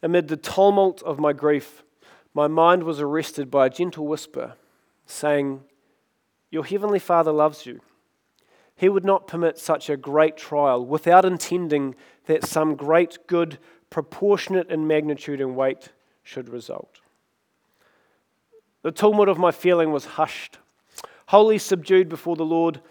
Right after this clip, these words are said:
<clears throat> my chastened spirit rest-, nestled in quietness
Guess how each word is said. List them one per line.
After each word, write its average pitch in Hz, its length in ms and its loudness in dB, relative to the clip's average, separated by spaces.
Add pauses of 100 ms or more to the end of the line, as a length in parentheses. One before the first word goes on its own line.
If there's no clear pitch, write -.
(520)
<clears throat> 214 220 4
my 175 160 2
chastened 190 600 0
spirit 175 460 0
rest-, 160 580 -6
nestled 185 420 -2
in 165 140 0
quietness 160 760 0